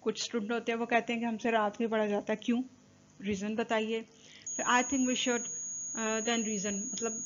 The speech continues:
जो आपका ख्याल है, किसी और time जो भी आपको suit करे आप वो कहना चाह रहे हो, फिर उसकी reason भी साथ में बताओ।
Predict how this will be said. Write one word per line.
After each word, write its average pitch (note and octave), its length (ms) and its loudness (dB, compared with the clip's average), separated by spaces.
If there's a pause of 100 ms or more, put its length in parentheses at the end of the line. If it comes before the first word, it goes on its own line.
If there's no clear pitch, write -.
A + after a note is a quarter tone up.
जो A3+ 220 0
आपका G#3 280 0
ख्याल G#3 220 0
है, G#3+ 60 -2
किसी B3+ 320 -2
और C4 180 4
time A3+ 300 -4
जो A#3 160 0
भी B3+ 140 0
आपको A3+ 280 2
suit G#3+ 320 -4
करे G3 180 -2
आप G3+ 280 2
वो A#3 100 6
कहना A3+ 300 4
चाह G#3 240 6
रहे G3 100 0
हो, G#3 60 0
फिर A#3 160 0
उसकी A#3 240 -2
reason G#3 300 -2
भी G3+ 100 -6
साथ G#3 240 -4
में F#3+ 100 -8
बताओ। F#3+ 220 -10